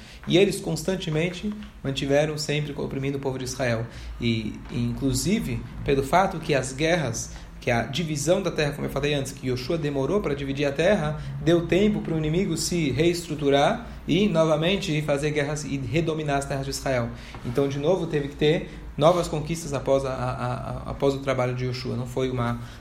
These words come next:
uma, uma, uma guerra, é, total. E aí, então, ele descreve: eles foram para Hebron e foram para Criat Arba, que é onde tá os, os nossos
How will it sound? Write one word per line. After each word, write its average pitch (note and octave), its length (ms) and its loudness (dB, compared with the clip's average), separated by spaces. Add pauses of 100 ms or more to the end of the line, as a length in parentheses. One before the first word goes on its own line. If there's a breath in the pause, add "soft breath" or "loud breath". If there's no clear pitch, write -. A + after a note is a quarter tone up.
(140)
uma, A2+ 340 2 (100)
uma, A2 580 -2
uma A#2 420 -4
guerra, B2 460 2 (140)
é, A2+ 180 -4 (260)
total. C3+ 360 -2 (3000 loud breath)
E D#3 60 6
aí, F3 100 10
então, E3 160 4
ele C#3 200 2
descreve: D3+ 380 4
eles B2+ 120 0
foram C#3 160 0
para A#2+ 120 0
Hebron E3+ 640 6 (380 loud breath)
e B2+ 140 4
foram E3 280 6
para C#3 200 4
Criat D3 440 4
Arba, D3+ 400 6
que B2+ 120 -4
é C3 40 0
onde B2+ 120 -4
tá C3+ 180 4
os, A#2 320 -6
os - 160 -12
nossos A#2 440 -4